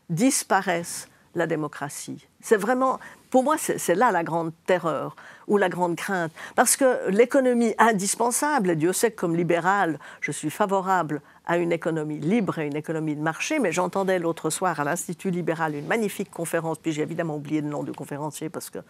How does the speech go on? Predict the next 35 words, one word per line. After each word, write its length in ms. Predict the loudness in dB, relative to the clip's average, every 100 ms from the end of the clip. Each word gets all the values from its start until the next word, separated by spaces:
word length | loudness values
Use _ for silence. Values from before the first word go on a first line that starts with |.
| -18 -18 -14
je 100 | -10
ne 80 | -6
retiens 300 | -6 -4 -6
pas 140 | -4 -4
les 120 | -2
noms 180 | -2 -2
quand 120 | -2
je 100 | -2
les 80 | 0
connais, 320 | 0 0 -2
alors 160 | -4
vous 80 | -8
pensez 300 | -6 -6 -6
que 60 | -8
c'est 120 | -10
quand 140 | -8
je 100 | -8
les 80 | -8
connais 240 | -8 -8 -8
pas, 220 | -8 -8
j'ai 80 | -10
encore 180 | -14
plus 220 | -14 -14 -6
de 80 |
peine, 340 | -2 0 0 -2 -6 -16 -18 -4
mais 240 | 4 4 6
une 220 | 2 4
magnifique 500 | 4 4 2 0 0
conférence 480 | 0 0 0 -2 -4
sur 240 | -2 0
l'ordolibéralisme 1500 | 4 4 4 0 -2 0 -2 -4 -2 -2 0 0 0 0 -2 0
qui 180 | 4
implique 720 | 4 2 2 4 4 2 -8 -16 -20 -20 _ -2
une 160 | 2 2
économie 720 | 4 2 4 2 2 2